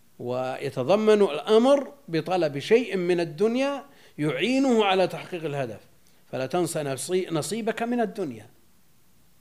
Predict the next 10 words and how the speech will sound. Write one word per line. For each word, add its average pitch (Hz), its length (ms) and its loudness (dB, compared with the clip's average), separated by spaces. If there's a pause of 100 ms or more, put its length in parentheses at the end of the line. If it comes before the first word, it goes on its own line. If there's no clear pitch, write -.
(720)
نعم، 175 340 -6 (320)
من 165 320 -2
أجل 240 380 2
أن 190 200 0
تحقق 220 600 -4
الهدف 208 420 0
الذي 180 340 0
من 180 160 0
أجله 247 460 -2
خلقت، 165 560 -4